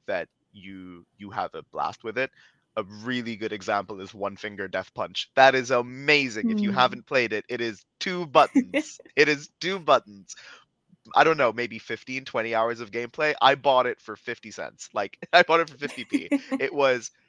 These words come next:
Speaker 1: it is fantastic, and it's really satisfying, and it's really juicy, and it's just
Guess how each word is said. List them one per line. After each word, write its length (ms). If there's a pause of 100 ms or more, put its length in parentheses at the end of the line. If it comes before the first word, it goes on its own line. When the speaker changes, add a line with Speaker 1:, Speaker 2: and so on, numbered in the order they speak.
(400)
Speaker 1:
it 140
is 160
fantastic, 1200
and 100
it's 140
really 320
satisfying, 840
and 80
it's 140
really 260
juicy, 520 (180)
and 100
it's 180
just 340